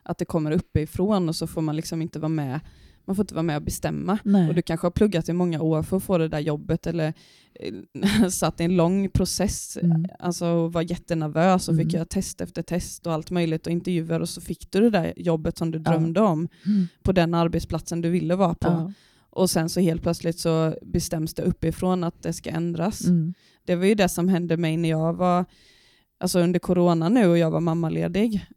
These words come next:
Speaker 1: jag älskade mitt jobb.
Speaker 2: Mm.
Speaker 1: Sen kan inte jag hundra procent säga att jag skulle gå tillbaka till det efter min mammaledighet, för jag hade varit hemma så många år
Speaker 2: Ja.
Speaker 1: och man hade, jag hade liksom utbildat mig och fått nya perspektiv på vad jag ville.
Speaker 2: Mm.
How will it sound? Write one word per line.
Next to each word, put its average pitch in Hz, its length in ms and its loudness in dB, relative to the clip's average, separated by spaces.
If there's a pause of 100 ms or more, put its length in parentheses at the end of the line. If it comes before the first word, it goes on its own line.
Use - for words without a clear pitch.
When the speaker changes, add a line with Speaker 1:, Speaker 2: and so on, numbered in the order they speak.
(100)
Speaker 1:
jag 175 260 0
älskade 175 480 0
mitt 214 260 0
jobb. - 240 -4
Speaker 2:
Mm. 180 380 4
Speaker 1:
Sen 185 360 0
kan 247 220 -2
inte 233 160 -4
jag 165 80 4
hundra 165 220 0
procent 165 260 -6
säga 165 140 -4
att - 120 -6
jag 165 100 -4
skulle 160 280 -6
gå 180 120 -2
tillbaka 202 400 0
till - 120 -8
det 160 60 -2
efter - 200 -6
min 160 160 0
mammaledighet, 160 720 -2
för 170 120 -4
jag 170 60 2
hade 175 160 0
varit 170 140 -4
hemma 165 220 -4
så 170 120 -6
många 160 260 -2
år 220 240 2
Speaker 2:
Ja. 170 280 4
Speaker 1:
och 165 240 0
man 170 260 -2
hade, 165 240 -2
jag 180 160 -2
hade 170 200 -2
liksom 165 300 -4
utbildat 165 480 -2
mig 165 100 -6
och 160 60 -4
fått - 160 -10
nya 165 260 -4 (160)
perspektiv 170 460 -4
på 165 140 -6
vad 160 120 -2
jag 160 140 -2
ville. 180 400 -2 (280)
Speaker 2:
Mm. 170 280 2